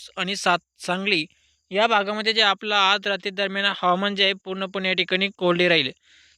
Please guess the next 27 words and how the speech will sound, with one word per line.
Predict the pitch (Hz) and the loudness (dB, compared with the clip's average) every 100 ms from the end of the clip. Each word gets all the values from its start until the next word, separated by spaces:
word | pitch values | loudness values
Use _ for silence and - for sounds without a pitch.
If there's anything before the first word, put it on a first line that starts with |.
| - | -10
तसेच | 202 247 | 0 0
जे | 220 | 4
आहे | 226 | 2
उत्तर | 233 196 - 226 | 2 -4 -8 -6
महाराष्ट्रातील | 226 220 220 - 226 226 | -2 0 0 -2 -4 -4
नाशिक | 220 190 175 - 208 - | 0 0 0 -4 -4 0
जिल्हा, | 214 214 214 | 2 4 2
मालेगाव, | 208 180 180 196 202 202 202 _ _ _ _ | 2 2 2 0 0 -2 -4 _ _ _ _
नंदुरबार, | 170 175 185 202 190 202 208 - | -6 -2 0 2 4 4 2 -4
खानदेशमधील | 175 175 190 202 196 196 | -6 -4 -4 -4 -4 -4
जळगाव, | 170 175 175 190 190 | 0 0 2 2 2
धुळे, | 160 175 185 190 | 0 0 0 -2
परोडा | 175 175 185 185 190 _ _ _ _ _ | -2 0 2 0 0 _ _ _ _ _
हा | - 185 | 2 4
जो | 208 | 4
परिसर | 214 226 226 226 | 4 2 4 4
आहे | 214 | 6
चाळीसगाव | 214 202 196 196 190 196 202 | 4 4 4 4 4 4 4
या | 202 214 | 4 4
भागामध्ये | 196 185 196 196 | 4 2 -2 0
आपल्याला | 196 190 202 196 196 | 0 2 2 4 6
आज | 180 196 | 6 4
रात्री | 190 190 202 | 2 0 0
दरम्यान | 185 185 190 180 | 0 0 0 0
त्या | 196 | 2
भागामध्ये | 185 175 185 185 | 4 2 -2 -4
सुद्धा | 180 190 | -4 -4